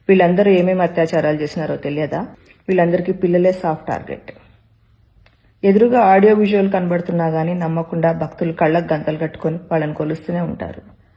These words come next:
అంత మాత్రాన వీళ్ళందరూ చాలా గొప్పవాళ్ళనా?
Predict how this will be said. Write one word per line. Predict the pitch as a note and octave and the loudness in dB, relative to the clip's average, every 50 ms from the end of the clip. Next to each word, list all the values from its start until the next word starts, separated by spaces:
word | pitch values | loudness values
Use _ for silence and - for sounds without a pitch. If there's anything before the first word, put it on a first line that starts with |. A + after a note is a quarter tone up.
| _ _ _ _ _ _ _ _ _ - F#3 | _ _ _ _ _ _ _ _ _ -6 -4
అంత | F3 F3 E3 | -2 -2 -2
మాత్రాన | D#3+ D#3 D#3 D#3 - E3+ E3+ F3 G3+ A3 | -4 -4 -6 -6 -4 -4 -4 -2 -2 -2
వీళ్ళందరూ | A3 G3 E3+ E3 D#3 D3+ D3+ D#3+ E3 E3+ F3 F#3 | -2 -2 -2 -2 -2 -4 -2 -4 -6 -6 -6 -8
చాలా | E3 D#3+ D#3+ | -8 -6 -6
గొప్పవాళ్ళనా? | D#3 D#3+ D#3+ - D#3+ D#3+ D#3+ D#3 D3+ D3+ D3 D3 E3+ G3+ | -8 -8 -8 -6 -4 -4 -2 -4 -4 -6 -8 -8 -8 -10